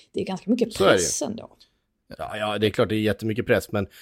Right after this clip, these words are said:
Speaker 2: man kommer inte ta sig dit om inte spelet börjar se lite bättre ut. Jag tror att det är de signalerna som är de allra viktigaste för de här två lagen nu, att man, att man börjar se lite mer kvalitet på planen, för att det är enda sättet att,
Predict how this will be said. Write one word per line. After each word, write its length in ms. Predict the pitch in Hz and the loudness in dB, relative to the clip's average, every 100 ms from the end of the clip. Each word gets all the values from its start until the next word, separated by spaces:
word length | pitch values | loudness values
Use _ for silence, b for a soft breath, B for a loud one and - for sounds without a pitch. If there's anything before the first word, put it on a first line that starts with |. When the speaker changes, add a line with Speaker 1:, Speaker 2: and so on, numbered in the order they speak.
| B B | B B
Speaker 2:
man 140 | 135 | 4
kommer 240 | 135 139 135 | 6 8 6
inte 200 | 131 151 | 4 2
ta 260 | - 135 | 6 6
sig 160 | 123 156 | 6 6
dit 220 | 113 - | 4 4
om 120 | 117 | 2
inte 180 | 110 110 | 0 -2
spelet 440 | - 139 135 127 | 0 4 8 6
börjar 220 | 120 117 110 | 8 6 6
se 160 | 123 | 4
lite 180 | 110 113 | 2 4
bättre 400 | 107 120 - 110 | 2 2 0 -2
ut. 200 | 87 85 | -2 -2
Jag 140 | 107 | -4
tror 120 | 104 117 | 0 0
att 160 | 107 - | 0 -4
det 160 | 120 | 0
är 40 | 113 | 2
de 260 | 113 127 | 6 6
signalerna 560 | 120 123 117 107 101 101 | 6 4 4 4 2 0
som 160 | - 104 | -2 -2
är 60 | |
de 120 | 98 104 | 0 2
allra 220 | 98 98 | 0 0
viktigaste 460 | 98 - 120 - | -4 0 -2 0
för 140 | 101 101 | -4 -2
de 120 | 95 | -2
här 100 | 92 | -6
två 180 | - 98 | -6 -6
lagen 300 | 95 92 92 | -4 -6 -8
nu, 100 | 87 | -10
att 120 | - | -10
man, 140 | 92 - B B B B | -12 -14 B B B B
att 180 | 127 107 | 4 6
man 160 | 120 | 6
börjar 360 | 113 120 107 107 | 8 8 8 4
se 280 | - 117 104 | 2 2 2
lite 320 | 104 98 110 | 2 0 0
mer 180 | 101 95 | 0 0
kvalitet 500 | - 104 95 107 95 | 0 -2 -2 0 -2
på 120 | 101 | -2
planen, 520 | - 117 107 98 92 | 0 2 2 0 -6
för 140 | - 95 | -6 -10
att 100 | - | -8
det 340 | 104 117 120 | 0 4 6
är 60 | 113 | 4
enda 220 | 104 95 | 2 -2
sättet 500 | - 95 - 98 92 | -4 -6 -6 -8 -8
att, 120 | 90 | -10